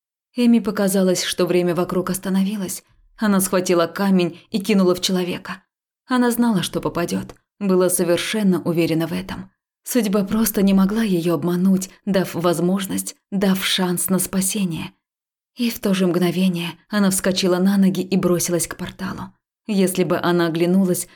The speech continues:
то увидела, как мужчина оседает на землю, держась за то, что когда-то было его лицом. Эми не оглянулась.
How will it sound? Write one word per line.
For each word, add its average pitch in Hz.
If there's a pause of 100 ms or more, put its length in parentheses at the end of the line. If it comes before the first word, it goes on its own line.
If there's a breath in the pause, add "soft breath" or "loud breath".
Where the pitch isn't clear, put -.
(120 soft breath)
то 233
увидела, 185
как 190
мужчина 180
оседает 185
на 190
землю, 185 (240 loud breath)
держась 180
за 170
то, 190 (180 loud breath)
что -
когда-то 185
было 160
его 160
лицом. 156 (500)
Эми 185
не 170
оглянулась. 180